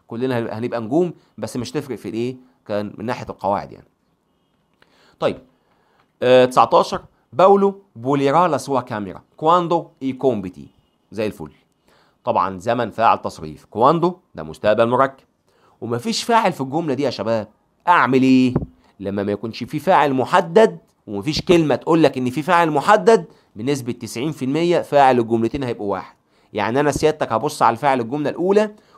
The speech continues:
وأشوف بقى سياق الجملتين هيمشوا بفاعل واحد ولا لأ. طبعا باولو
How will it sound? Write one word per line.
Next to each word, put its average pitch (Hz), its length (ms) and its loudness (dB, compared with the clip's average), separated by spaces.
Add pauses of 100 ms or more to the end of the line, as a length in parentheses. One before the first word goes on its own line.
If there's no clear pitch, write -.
وأشوف 123 320 -4
بقى 180 260 6
سياق 175 420 2
الجملتين 135 680 -2
هيمشوا 135 420 -6
بفاعل 139 360 0
واحد 139 300 2
ولا 107 160 0
لأ. 92 160 -6 (640)
طبعا 147 320 4
باولو 175 360 4